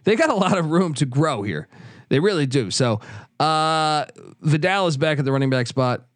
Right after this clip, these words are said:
Watson's back at the quarterback spot. Now the wide receiver spot, you know, this is where, you know, we, we're, we're curious because when you, you lose Tez Johnson, you lose Ray J Johnson, the U A B transfer. How's it gonna work out now?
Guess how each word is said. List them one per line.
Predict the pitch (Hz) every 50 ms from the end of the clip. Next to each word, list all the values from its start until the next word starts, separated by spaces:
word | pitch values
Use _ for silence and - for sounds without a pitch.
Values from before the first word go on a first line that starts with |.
| _ -
Watson's | 151 185 208 208 175 - 160 143
back | 123 - 143 135 120
at | 123
the | 98 113
quarterback | - 127 120 120 120 117 113
spot. | 110 - - 123 120 113
Now | 135 139
the | 135 131
wide | 135 160 175 175
receiver | 165 - 170 165 156
spot, | 131 120 - 151 139 131 123 - _ - - - - - - - _ _ _ _ _ _
you | - 135
know, | 135 131 127 120 120 - - -
this | - 131 127 123 120
is | 135 139 131
where, | 131 135 135 135 135 131 123 - _ -
you | - 135 139 131
know, | 127 123
we, | 123 131 131 131
we're, | 123 131 131 127 120
we're | 110 113 117 123 123
curious | 117 - - - - 180 220 208 151 98 - - -
because | - - 117 110 - 147 131 123 123 113 104 - -
when | 120 127 123 -
you, | - 123 127 113
you | 76 104 117 107
lose | 107 113 127 156 185 185 -
Tez | - - 156 143 135
Johnson, | 120 135 135 127 127 120 - 131 123
you | 127 131
lose | 160 175 160 127 131
Ray | 143 143 147
J | 123 135 131
Johnson, | 127 120 131 123 123 117 - 127
the | 117 113
U | 117 123 131 127
A | 120 113
B | 110 120 120
transfer. | 117 - 117 107 107 107 107 113 110 107 - - - - - - _ _ _ _ _
How's | - - 123 156 156 151
it |
gonna | 139 143 165 160 151
work | 143 151 151 143 120 -
out | 147 147 143 -
now? | 135 135 131 127 123 120 117 123 120